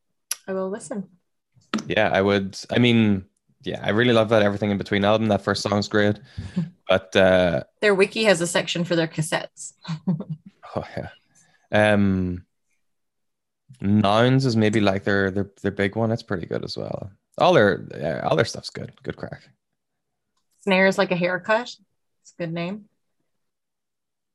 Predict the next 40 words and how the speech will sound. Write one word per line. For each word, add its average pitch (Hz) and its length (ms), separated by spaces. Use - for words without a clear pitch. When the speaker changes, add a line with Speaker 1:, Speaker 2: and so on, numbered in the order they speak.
Speaker 2:
Yeah, 120 320
you 113 160
know, 127 100
Speaker 1:
Mm-hmm. 123 40
Speaker 2:
I 120 40
didn't 175 240
even 202 220
really 135 200
listen 170 260
to 139 60
that 101 160
one 101 120
that 101 80
much, 101 220
and 104 160
there's 104 160
been 104 140
another 104 480
one 98 160
since 123 340
then. - 420
On 98 140
Drag 104 340
City, 110 300
there 92 160
are 95 80
now. 85 220
That, 92 280
uh, 104 80
Speaker 1:
Goons 190 380
Be 190 100
Gone. 175 500
These 262 180
are 233 60
great, 208 380
great 214 240
album 196 320
<laughs> - 240
names. - 280
Speaker 2:
Yeah. - 260